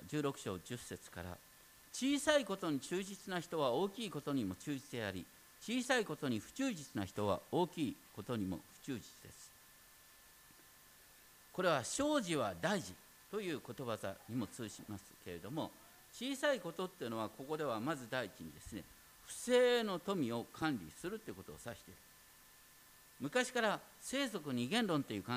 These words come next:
え方がありますけれども、この世の仕事は俗なもの、低級なもので、教会での働きは聖なるものであるっていう考え方。でも、イエス様はご自分の弟子に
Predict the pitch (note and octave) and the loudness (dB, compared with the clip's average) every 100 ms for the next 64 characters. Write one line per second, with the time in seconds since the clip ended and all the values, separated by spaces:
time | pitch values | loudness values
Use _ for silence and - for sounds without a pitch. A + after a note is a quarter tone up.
0 | C3 B2+ A#2+ A2+ G#2+ A2 A2+ - E2 F#2 | 0 0 -2 -4 -2 -2 -4 -4 -6 -2
1 | C3+ - - - - - - - E3+ A#3 | -2 -2 -10 -20 -20 -20 -16 -4 -2 0
2 | B3 A#3+ G#3+ G3 F#3+ F3 D#3+ G#2+ A2 F3+ | 2 2 0 0 0 6 4 4 0 4
3 | F3 E3 D3+ A#2+ - - - C3 D3 E3+ | 6 8 6 4 -4 -16 0 2 2 4
4 | D3+ C#3 B2+ F2+ G#2+ - - - - - | 6 6 4 2 -2 -4 -12 -20 -8 2
5 | D#3+ F#3 F#3 F3+ D#3+ A2+ A#2+ A2+ - G2 | 2 4 4 4 2 2 2 0 0 -2
6 | F#2 G#3+ F3 G#2 E2+ E2+ F2 F#2 F2 F#2 | 0 2 2 0 -2 -2 -2 -2 -4 -6
7 | - E2 D#2 E2+ D2+ D2+ E2 - - - | -8 -10 -8 -10 -10 -12 -18 -18 -20 -20
8 | - - - - - - - - - - | -20 -20 -20 -20 -20 -20 -20 -20 -18 2
9 | G3 A#3 F3 - - - - - - - | 4 6 4 0 -8 -20 -20 -20 -20 -14
10 | - G3 A#3+ - D3+ A2+ B2+ E3+ G#2+ - | -2 2 2 0 -2 0 2 4 2 -2
11 | - - - - B2+ D3+ A3 A3 A3+ G#3+ | -16 -20 -20 -2 0 2 2 2 0 0
12 | F#3+ E3+ F3 G3 E3+ B2 | 0 0 -2 0 2 2